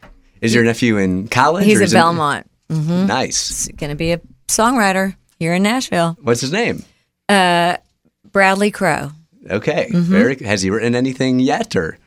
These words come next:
Speaker 2: He hasn't written, like, and got anything placed yet, but he hasn't
Speaker 1: No.
Speaker 2: really tried. But he's a great writer.
Speaker 1: You have the best Instagram feed in Nashville.
Speaker 2: Are you
Speaker 1: Candles,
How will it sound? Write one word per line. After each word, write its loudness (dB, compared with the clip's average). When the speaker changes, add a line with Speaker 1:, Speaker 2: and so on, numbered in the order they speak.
Speaker 2:
He 2
hasn't 0
written, 0
like, -4
and -8
got 0
anything -4
placed -4
yet, -6
but -6
he -2
hasn't -4
Speaker 1:
No. -4
Speaker 2:
really -6
tried. -10
But -6
he's 0
a -4
great -2
writer. -6
Speaker 1:
You -2
have 0
the 0
best -2
Instagram 0
feed -4
in 0
Nashville. -4
Speaker 2:
Are 4
you 4
Speaker 1:
Candles, 4